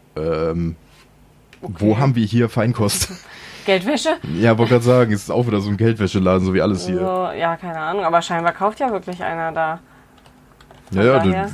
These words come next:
Speaker 1: ich weiß auch nicht, kann auch sein, dass das Edeka war, weil die werben ja damit, dass die auch diesen
Speaker 2: Wollte
Speaker 1: Feinkostdingens
Speaker 2: grad
Speaker 1: haben.
Speaker 2: sagen.
Speaker 1: Aber ich glaub, am
Speaker 2: Italienischer
Speaker 1: ehesten
Speaker 2: Feinkostladen Bottrop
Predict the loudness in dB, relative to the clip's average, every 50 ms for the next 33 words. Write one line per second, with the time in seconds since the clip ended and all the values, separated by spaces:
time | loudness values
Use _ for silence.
0 | -8 -8 -8 -2 2 4 4 4 6 6 6 6 4 2 0 -8 -4 0 0 2
1 | 2 2 2 2 2 2 0 -2 -6 -6 -4 -4 -4 -2 -2 -2 -2 0 2 4
2 | 4 4 4 2 -2 -2 -4 -6 -8 -8 -2 0 0 2 2 2 2 2 0 0
3 | -2 -2 -2 -4 -8 -6 -6 -6 -6 -6 -6 -6 -6 -6 -4 -2 -2 -2 0 0
4 | -2 -4 -6 -6 -2 -2 0 0 -2 -2 0 0 2 2 2 0 -2 -4 -10 -10
5 | -12 -14 -18 -20 -20 -20 -20 -20 -20 -20 _ _ _ -4 -2 -2 0 0 0 2
6 | 4 4 6 6 4 4 2 4 2 2 4 4 2 2 2 0 -2 -2 0 0
7 | 0 0 0 0 -2 -4 -6 -6 -6 -6 -6 -6